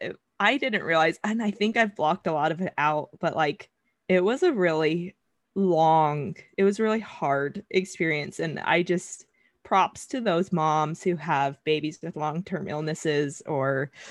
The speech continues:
surgeries with long recovery times. Like, I don't, I do not know how they do it, but <laughs> behind my back in the best way, my friends that I grew up with were texting my husband, and I was supposed to have a girls' weekend,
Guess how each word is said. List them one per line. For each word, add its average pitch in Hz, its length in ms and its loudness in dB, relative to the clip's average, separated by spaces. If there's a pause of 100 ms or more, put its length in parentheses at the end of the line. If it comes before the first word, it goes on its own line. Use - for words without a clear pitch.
(380)
surgeries 165 600 0
with 151 220 -2
long 160 260 -2
recovery 151 460 -4
times. - 260 -8
Like, 131 200 -8
I 190 400 0
don't, 151 360 -4
I 175 140 6
do 170 140 0
not 135 320 -4
know 147 180 -6
how 151 220 -4
they 135 140 -6
do 139 220 -4
it, 135 160 -4 (340)
but 147 360 6 (420)
<laughs> - 680 -8
behind 233 340 2
my 180 120 4
back 180 440 4
in 180 140 2
the 156 80 -4
best 156 280 2
way, 160 320 0 (440)
my 185 220 2
friends 190 640 4
that - 140 2
I 170 100 4
grew 165 260 -2
up 156 200 -2
with 143 240 -2 (240)
were 147 160 -4
texting - 400 -2
my 147 140 -2
husband, 156 800 -2 (420)
and 143 360 -4 (100)
I 175 100 4
was 185 100 0
supposed 185 240 -2
to 190 60 -2
have 165 220 0
a 147 60 -2
girls' 277 440 -2
weekend, 160 580 -2